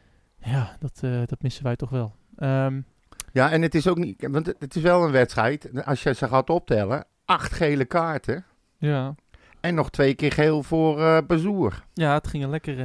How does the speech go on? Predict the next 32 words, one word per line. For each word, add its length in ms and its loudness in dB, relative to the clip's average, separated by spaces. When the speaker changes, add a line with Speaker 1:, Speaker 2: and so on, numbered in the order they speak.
Speaker 1:
eh, 120 -6
lekker 280 -10
op 80 -4
Speaker 2:
Krijgen 240 2
Speaker 1:
los, 20 -
Speaker 2:
we 60 4
Speaker 1:
eh. 80 6
Speaker 2:
nog 80 2
een 80 -2
bedankkaartje? 680 2
Ik 60 0
weet 160 4
niet 100 0
tegen 260 4
wie 100 4
ze 120 -2
spelen 400 0
volgende 360 4
week, 340 0
maar 300 0
die 100 4
hebben 180 6
we 60 6
wel 160 6
verdiend, 340 2
of 60 -2
Speaker 1:
Dat 80 -2
denk 100 4
Speaker 2:
niet? 100 4
Speaker 1:
ik 120 -10
ook, 180 -6
ja. 200 -10